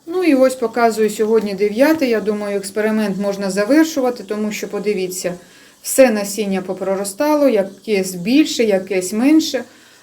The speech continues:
але все одно воно вже все, все, все наключилось і все вже можна висівати було б.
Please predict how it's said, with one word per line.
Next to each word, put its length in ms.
але 560
все 340
одно 520
воно 340
вже 560
все, 140
все, 300
все 240
наключилось 840
і 60
все 260
вже 160
можна 320
висівати 560
було 300
б. 80